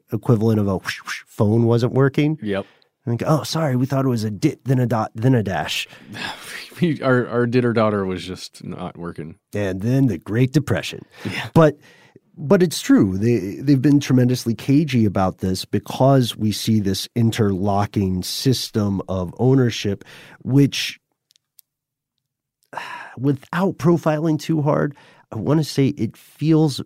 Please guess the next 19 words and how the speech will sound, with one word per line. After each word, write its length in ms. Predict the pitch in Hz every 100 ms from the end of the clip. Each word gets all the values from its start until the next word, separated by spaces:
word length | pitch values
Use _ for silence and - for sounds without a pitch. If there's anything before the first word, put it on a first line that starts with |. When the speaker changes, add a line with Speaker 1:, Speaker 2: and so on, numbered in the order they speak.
| -
Speaker 1:
very 680 | 85 101 104 113 123 131 131
much 260 | 123 -
like 160 | 131 131
a 60 |
shell 320 | 120 - 120 123
game. 400 | 123 127 131 123 _ _ -
It 120 | 95
feels 260 | 123 113 92
very 280 | 110 110
much 300 | 110 107 -
like 160 | 107 98
a 40 |
way 280 | 101 101 98
to 100 | 95
maximize 540 | 95 98 - 101 95 -
profit 400 | 101 92 92 -
while 180 | 92
avoiding 400 | 92 87 90 87
liability. 640 | 85 82 80 76 64 -